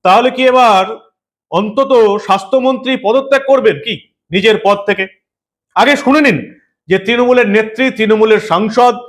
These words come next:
হুগলির সাংসদ সম্প্রতি জিতে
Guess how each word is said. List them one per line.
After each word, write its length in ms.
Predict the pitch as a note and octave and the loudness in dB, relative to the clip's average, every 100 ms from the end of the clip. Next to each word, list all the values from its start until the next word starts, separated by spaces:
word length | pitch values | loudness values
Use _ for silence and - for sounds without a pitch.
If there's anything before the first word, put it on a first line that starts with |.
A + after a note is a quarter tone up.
| - - | -20 -4
হুগলির 380 | E3 G3+ B3+ C#4+ | -2 0 0 0
সাংসদ 520 | G#3+ A3+ A3 A3+ A3+ | 0 -2 0 0 0
সম্প্রতি 580 | A3+ F3+ F#3+ A3 G#3+ G#3 | 0 -2 0 0 0 -2
জিতে 520 | F#3 G#3+ A#3 A3+ A3 | -4 0 2 2 -2